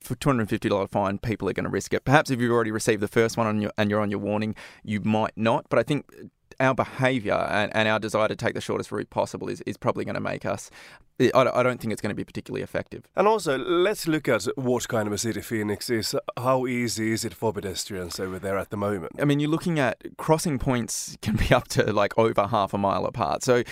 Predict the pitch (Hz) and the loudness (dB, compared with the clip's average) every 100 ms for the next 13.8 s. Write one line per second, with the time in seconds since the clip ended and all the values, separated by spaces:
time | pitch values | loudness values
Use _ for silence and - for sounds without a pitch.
0 | - 170 170 170 143 180 190 - 151 135 | -8 0 2 2 4 4 2 4 2 2
1 | 147 117 107 95 101 107 113 120 117 110 | 2 2 2 0 0 0 0 2 2 2
2 | 107 101 101 120 107 104 - 110 92 117 | 0 -2 -2 -2 -2 -2 -2 -2 -2 -2
3 | 92 90 113 90 98 87 - 104 107 - | -2 -2 -4 -4 -4 -4 -4 -4 -6 -6
4 | - 107 110 117 127 131 127 110 107 - | -8 -10 -12 -6 2 4 4 0 -4 -4
5 | 113 - 131 139 139 120 - 113 90 117 | -4 -2 -2 0 0 2 0 2 -2 0
6 | 98 101 90 - 92 98 104 110 107 - | 0 0 -2 -6 -6 -4 0 0 -2 -4
7 | 87 - 95 95 90 90 107 110 95 - | -4 -4 -6 -4 -4 -2 -2 -2 -4 -8
8 | - - 147 190 160 175 151 127 151 - | -16 -6 -2 0 0 0 2 0 0 -2
9 | 117 110 110 - 123 127 - 151 165 - | -4 -2 -4 -2 0 0 2 0 0 2
10 | 139 131 120 - 117 110 110 107 107 104 | 0 2 -4 -2 -2 0 0 0 -2 -4
11 | - - 101 - - 101 104 98 - - | -6 -8 -10 -6 0 0 2 -4 -4 -12
12 | - - 117 117 143 135 131 120 - 120 | -20 -14 -8 2 2 2 -2 -4 0 0
13 | - 113 104 98 107 110 - | 0 -2 -2 2 2 2 -2